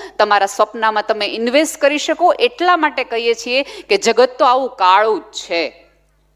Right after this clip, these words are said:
અહીંયા આટલી જ ખરાબી છે, એની વચ્ચેથી તારે કેમ પસાર થઈ જવું, એટલું જ અમારે શીખવાનું. અને સિઝન છે કાદવમાં કમળ ખીલવાની,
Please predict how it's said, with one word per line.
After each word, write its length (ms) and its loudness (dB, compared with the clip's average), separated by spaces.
અહીંયા 180 2
આટલી 480 -2
જ 140 -10
ખરાબી 500 0
છે, 600 -8
એની 300 -2
વચ્ચેથી 800 -2
તારે 280 -2
કેમ 260 -4
પસાર 360 0
થઈ 240 -4
જવું, 260 -2
એટલું 300 0
જ 80 -6
અમારે 300 0
શીખવાનું. 540 -4
અને 100 0
સિઝન 480 0
છે 140 0
કાદવમાં 520 0
કમળ 240 -2
ખીલવાની, 500 -4